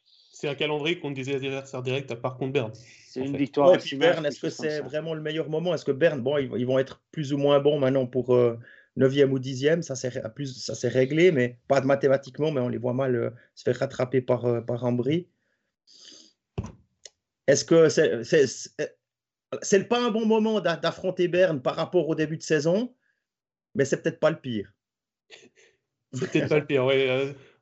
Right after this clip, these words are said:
Speaker 1: euh, on va passer, on va, on va discuter de, du classement points par match, hein, parce que c'est ce qui va définir la participation au play-off. Je sais pas si Mickaël peut nous, euh, l'afficher.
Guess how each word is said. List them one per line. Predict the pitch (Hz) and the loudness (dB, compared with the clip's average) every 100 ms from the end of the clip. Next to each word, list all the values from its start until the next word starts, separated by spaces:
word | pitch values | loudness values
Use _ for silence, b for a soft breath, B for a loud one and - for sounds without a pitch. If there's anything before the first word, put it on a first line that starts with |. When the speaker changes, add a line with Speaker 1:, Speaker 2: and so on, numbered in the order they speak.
| 135 | -8
Speaker 1:
euh, | 131 | -4
on | 135 | 0
va | 147 | 0
passer, | 151 151 - 151 | 0 -2 -2 -2
on | 151 | 2
va, | 147 143 135 143 | 4 4 4 0
on | |
va | 143 | -4
discuter | 143 - 170 156 | -6 -10 -6 -4
de, | 151 143 135 | -2 0 -2
du | 120 120 | -2 -6
classement | 123 131 143 | -2 0 0
points | 135 139 | 0 0
par | 131 | 2
match, | 202 254 208 | 2 0 -2
hein, | - | -4
parce | 127 | -6
que | - | -6
c'est | 127 131 117 | -4 -2 -4
ce | - | -6
qui | - 131 | -8 0
va | 123 123 | 2 2
définir | 127 147 143 165 156 160 135 127 B B | 2 2 2 0 2 2 2 -2 B B
la | 131 | -6
participation | 127 127 - 123 131 131 123 131 | -2 -4 -6 -10 -4 -2 -2 -4
au | 120 | -2
play-off. | 123 151 165 | 0 0 0
Je | 123 | -4
sais | 120 | -2
pas | 123 | -2
si | 123 131 | -4 -4
Mickaël | 123 131 127 | 0 2 2
peut | 127 | 0
nous, | 120 117 117 113 | 0 0 2 2
euh, | 117 | 2
l'afficher. | 117 120 123 123 - 202 | 0 -2 -2 -4 4 2